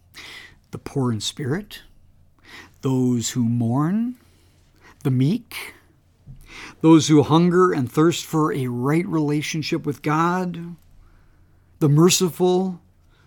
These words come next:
the pure in heart, those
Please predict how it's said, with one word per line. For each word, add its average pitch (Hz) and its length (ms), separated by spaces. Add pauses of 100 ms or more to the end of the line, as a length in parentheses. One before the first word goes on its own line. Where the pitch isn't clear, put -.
(260)
the 131 80
pure 165 400
in 156 140
heart, 165 720 (1040)
those 165 560